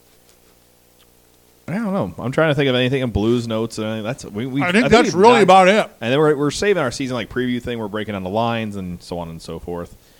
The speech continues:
Speaker 1: Working on, we're trying to do it with a couple guests. Like I said, with, with everything, like, we're trying to pr-, take the proper precautions.
Speaker 2: Right.
Speaker 1: And we could do it, like, via the, uh, internets and stuff, but I think it's a lot more fun
Speaker 2: I do too.
Speaker 1: do in person.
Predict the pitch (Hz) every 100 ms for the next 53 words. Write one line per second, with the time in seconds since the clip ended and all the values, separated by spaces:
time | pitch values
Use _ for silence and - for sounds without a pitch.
0 | _ _ 110 147 165 151 135 127 - 107
1 | - 147 147 143 127 131 127 117 - -
2 | 113 101 98 95 - - - _ _ _
3 | _ 95 90 98 85 85 - 98 _ _
4 | - - 120 113 131 127 123 120 113 104
5 | 107 101 113 104 101 - 104 98 92 104
6 | - - 101 92 87 - 85 117 - _
7 | _ _ _ _ _ _ _ 95 92 90
8 | 90 113 95 101 95 92 87 95 98 90
9 | 90 87 87 85 - 98 95 92 - 92
10 | 104 92 - - 101 - _ - 127 113
11 | 104 95 92 87 82 87 82 82 - -
12 | - - - _ _ 208 208 - 113 101
13 | 110 104 95 92 95 - 92